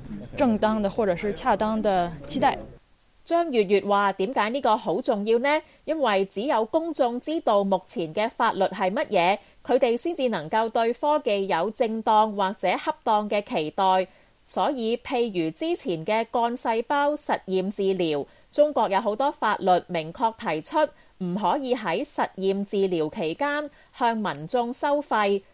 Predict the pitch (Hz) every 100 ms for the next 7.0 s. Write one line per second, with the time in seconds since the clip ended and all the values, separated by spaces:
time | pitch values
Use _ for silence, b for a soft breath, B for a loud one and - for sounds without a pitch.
0 | _ - 196 208 214 214 185 190 214 185
1 | 285 294 262 190 180 190 170 180 277 208
2 | 214 180 - 156 196 214 208 277 220 202
3 | 208 202 202 b b - 330 233 247 220
4 | 208 190 180 214 330 269 170 156 160 190
5 | 190 160 170 302 320 226 202 294 285 277
6 | 226 - 185 185 196 202 196 185 160 151